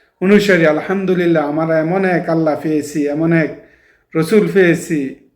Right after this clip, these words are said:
আলহামদুলিল্লাহ। সবাই শেয়ার করে সবাইকে জানিয়ে দিন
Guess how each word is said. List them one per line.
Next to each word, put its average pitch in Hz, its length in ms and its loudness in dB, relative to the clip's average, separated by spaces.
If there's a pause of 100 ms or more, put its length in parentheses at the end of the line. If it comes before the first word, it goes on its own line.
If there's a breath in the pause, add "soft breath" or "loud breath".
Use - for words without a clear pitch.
(320)
আলহামদুলিল্লাহ। 143 840 -2
সবাই 226 360 0
শেয়ার 320 360 0
করে 185 260 -2
সবাইকে 180 460 -2
জানিয়ে 151 360 -2
দিন 147 380 -2